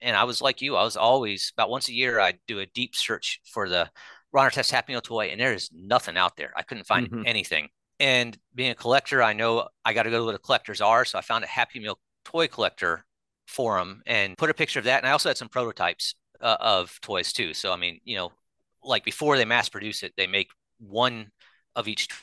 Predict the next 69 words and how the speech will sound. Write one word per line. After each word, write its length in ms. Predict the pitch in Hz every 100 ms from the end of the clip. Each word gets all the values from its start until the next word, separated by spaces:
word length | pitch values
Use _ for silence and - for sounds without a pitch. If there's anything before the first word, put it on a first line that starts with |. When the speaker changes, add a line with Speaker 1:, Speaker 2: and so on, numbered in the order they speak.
| _ -
Speaker 1:
toy, 400 | 117 107 107 98
and, 240 | 87 87 -
and 160 | 104 90
the 140 | 87
analysts 240 | 123 117 104
like 100 | 92
me 100 | 104
would 100 | 98
look 200 | 104 104
at 140 | 101
it 120 | 95 -
and, 220 | 92 85 - 123
and 260 | 101 92 -
say 300 | - - 123
if 80 | 110
it 20 |
was 60 | 92
a 40 |
good 140 | 98 110
toy 160 | - 90
or 80 |
not. 140 | 78 78
If 60 |
it 40 | 92
was 80 | 92
a 80 |
good 120 | 107 104
toy, 280 | 101 98
we'd 120 | 92 85
order 200 | 101 85
more. 240 | 90 92
If 60 | 90
it 40 |
was 60 | 82
a 40 |
bad 200 | 90 90
toy, 120 | -
we'd 100 | 87
order 220 | 90 90 85
less. 360 | 80 - - -
But 80 | 104
they 60 |
had 160 | 110 120
this 100 | 90
little 120 | 117
tag 340 | - 120 107 101
that 80 |
said 180 | - 95
prototype 380 | - 117 107 87
or 60 | 90
whatever. 240 | 85 85
And 100 | 80
I 40 | 85
was 100 | 98
just 120 | 95
like, 120 | 95
"I 120 | 95
don't 200 | 131 147
know 120 | 110 127
what 140 | 113
these 140 | 101
things 420 | - 95 82 - - _
are 120 | - 92
worth. 260 | 123 123 101
Anyone 180 | 95
even 180 | 95 82
cares 340 | - 117 147 143
about 240 | 131 127
'em." 120 | 120